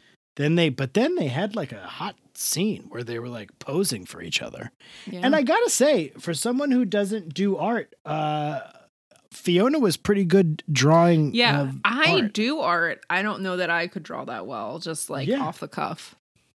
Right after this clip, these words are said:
Speaker 1: She's good at doing, at drawing
Speaker 2: Mm-hmm.
Speaker 1: art, I
Speaker 2: Mm-hmm.
Speaker 1: thought.
Speaker 2: Mm-hmm.
Speaker 1: And then they share a kiss,
Speaker 2: Mm-hmm.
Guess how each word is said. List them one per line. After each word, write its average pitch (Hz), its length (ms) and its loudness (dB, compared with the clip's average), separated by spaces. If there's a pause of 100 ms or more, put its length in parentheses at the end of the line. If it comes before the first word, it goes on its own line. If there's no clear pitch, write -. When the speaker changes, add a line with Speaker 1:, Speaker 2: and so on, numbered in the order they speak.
(240)
Speaker 1:
She's 311 280 -6
good 208 180 -2
at 185 100 -6
doing, 160 340 -2
at 135 140 -4
drawing 156 400 4
Speaker 2:
Mm-hmm. 131 100 6
Speaker 1:
art, - 340 2
I - 60 -4
Speaker 2:
Mm-hmm. 196 80 -2
Speaker 1:
thought. 202 280 -2 (220)
Speaker 2:
Mm-hmm. 196 300 -4 (1900)
Speaker 1:
And 165 260 0
then 220 240 2
they 233 420 -2
share 175 320 2
a - 60 2
kiss, - 560 0 (340)
Speaker 2:
Mm-hmm. 180 220 -6